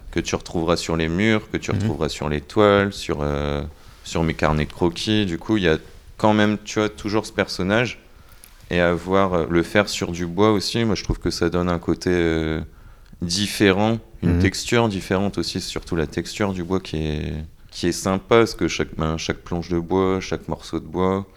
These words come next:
Speaker 1: euh, t'as les nœuds qui changent dans le bois, t'as, euh, des variantes de couleurs aussi.
Speaker 2: Mhm.
Speaker 1: Et du coup, c'est quelque chose qui, t'as quand même de l'aléatoire au final.
Speaker 2: Ok, d'accord.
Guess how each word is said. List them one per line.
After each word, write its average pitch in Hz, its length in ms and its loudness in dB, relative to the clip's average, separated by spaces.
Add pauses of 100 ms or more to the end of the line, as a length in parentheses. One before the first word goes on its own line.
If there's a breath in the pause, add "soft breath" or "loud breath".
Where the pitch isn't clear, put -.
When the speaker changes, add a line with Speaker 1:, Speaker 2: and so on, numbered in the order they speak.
(320 soft breath)
Speaker 1:
euh, 78 840 2
t'as 78 140 0
les 76 140 0
nœuds 92 280 2
qui 95 180 -6
changent 98 420 -2
dans 85 140 -2
le 82 60 -4
bois, 98 440 2
t'as, 82 120 -2
euh, 76 960 -2 (540)
des 80 160 -2
variantes 80 380 -2
de 80 80 -4
couleurs 92 420 -2
aussi. 101 360 -6 (200 loud breath)
Speaker 2:
Mhm. 92 220 4 (140)
Speaker 1:
Et 80 80 0
du 78 120 -2
coup, 110 160 -4
c'est 90 220 -2 (260)
quelque 82 320 0
chose 98 320 -4
qui, 78 920 -8
t'as 87 100 -2
quand 87 160 -4
même 92 220 0
de 90 80 0
l'aléatoire 85 580 0 (160)
au - 80 -10
final. 78 340 -6 (360)
Speaker 2:
Ok, 92 180 0
d'accord. 90 340 -2